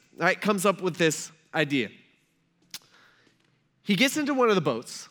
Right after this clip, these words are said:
which belonged to Simon. Now, last week, we talked about how Simon, uh, we're gonna know him as Peter. And so he gets into the boat belonging to Peter,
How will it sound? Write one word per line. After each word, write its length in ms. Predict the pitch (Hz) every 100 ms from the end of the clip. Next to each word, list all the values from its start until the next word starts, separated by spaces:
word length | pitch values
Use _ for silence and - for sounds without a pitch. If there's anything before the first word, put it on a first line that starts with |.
| _
which 260 | 175 175 180
belonged 360 | 180 202 190
to 220 | 165 147 -
Simon. 440 | - 190 131 120
Now, 100 | 160
last 300 | 196 214 202
week, 160 | 185 151
we 80 |
talked 240 | 165 214 165
about 160 | 139
how 100 | 156
Simon, 640 | 160 - 233 208 147 139 151 - 143
uh, 140 | 151 151
we're 120 | 170
gonna 140 | 190
know 180 | 170 165
him 220 | 165 160
as 320 | 147 143 139 - _
Peter. 360 | - 220 131 95 - _ - - - -
And 120 | 180
so 200 | 180 214
he 100 | 196
gets 260 | 185 277 277
into 200 | 277 285
the 80 | 196
boat 200 | 190 185
belonging 360 | 180 190 240
to 60 | 220
Peter, 380 | - 147 117